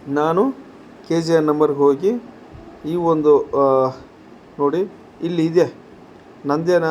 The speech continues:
ಅಕೌಂಟ್ ಅಂತೇಳಿ ಕನ್ಫರ್ಮು. ನಮ್ಮದು ಟೋಟಲ್ ಕಾಯಿನ್ ಇರ್ತಕ್ಕಂಥದ್ದು. ಹಾಗೆ ನಮ್ಮ ಕೆ ಬಿ ಸಿ ಯು ಎಸ್ ಡಿ ಟಿ ಕಾಯಿನ್ ಬಂದು ಜೀರೋ, ಜೀರೋ ಪಾಯಿಂಟ್ ಜೀರೋ ಜೀರೋ ಫೈವ್ ಡಬಲ್ ಒನ್ ಇದೆ ಇವತ್ತಿನ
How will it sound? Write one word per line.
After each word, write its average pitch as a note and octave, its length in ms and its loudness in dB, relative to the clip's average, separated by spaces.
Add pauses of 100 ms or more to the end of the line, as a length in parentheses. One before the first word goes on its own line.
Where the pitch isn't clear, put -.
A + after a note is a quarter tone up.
(160)
ಅಕೌಂಟ್ D#3 320 -4
ಅಂತೇಳಿ D3 360 -4
ಕನ್ಫರ್ಮು. C#3+ 400 -4 (100)
ನಮ್ಮದು C#3+ 240 -4 (260)
ಟೋಟಲ್ D3 340 0 (100)
ಕಾಯಿನ್ D3 240 -2
ಇರ್ತಕ್ಕಂಥದ್ದು. C#3 680 -4 (880)
ಹಾಗೆ C#3+ 380 0 (480)
ನಮ್ಮ D#3+ 160 -2 (260)
ಕೆ D#3 100 -4 (100)
ಬಿ E3 120 -4
ಸಿ E3 220 -4 (300)
ಯು D#3 180 2
ಎಸ್ D#3+ 160 -6
ಡಿ D3 160 -6
ಟಿ D3+ 60 -6 (120)
ಕಾಯಿನ್ D3+ 220 0 (100)
ಬಂದು C#3+ 220 0 (180)
ಜೀರೋ, D3 220 2 (280)
ಜೀರೋ D3+ 180 2 (120)
ಪಾಯಿಂಟ್ D3+ 320 -4
ಜೀರೋ C#3+ 180 2 (100)
ಜೀರೋ D3 180 -2 (160)
ಫೈವ್ D3 260 -2 (540)
ಡಬಲ್ D3 300 4
ಒನ್ D3 120 0 (100)
ಇದೆ D3 160 2 (260)
ಇವತ್ತಿನ D3 420 -2